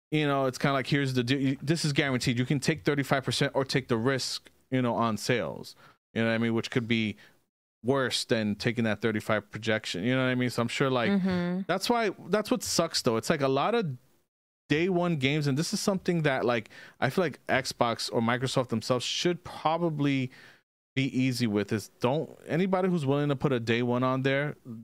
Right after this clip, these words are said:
Speaker 1: don't let it be a mediocre game. Like, let that shit be, like, a, you know,
Speaker 2: Yeah.
Speaker 1: like, a de-, 'cause they know when it's gonna be a bad game. When a game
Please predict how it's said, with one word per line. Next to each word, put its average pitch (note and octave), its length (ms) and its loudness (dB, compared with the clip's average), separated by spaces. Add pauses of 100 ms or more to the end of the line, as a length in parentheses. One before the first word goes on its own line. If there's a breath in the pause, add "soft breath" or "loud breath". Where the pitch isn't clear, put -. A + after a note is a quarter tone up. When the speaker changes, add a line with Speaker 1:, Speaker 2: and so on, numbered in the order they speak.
(160)
Speaker 1:
don't C#3+ 180 2
let F3 120 2
it F3+ 100 0
be E3 120 2
a E3 80 2
mediocre C3 540 0
game. F#2+ 420 -2
Like, G2+ 260 0
let A#2 140 0
that C#3 180 -2
shit C3+ 260 0
be, C#3 160 0
like, B2 280 -2 (640 soft breath)
a, C3 140 0
you E3+ 220 2
know, C3+ 200 2
Speaker 2:
Yeah. C3+ 60 2
Speaker 1:
like, C3 200 2
a B2+ 80 2
de-, C3 160 0
'cause C#3 400 -4
they D4 260 2
know F#3+ 340 2
when F3+ 200 2
it's C#3+ 80 -2
gonna D3+ 160 0
be C#3 140 2
a B2+ 40 0
bad A2+ 300 2
game. A2 140 2
When A2+ 100 4
a A2+ 60 2
game A3+ 440 0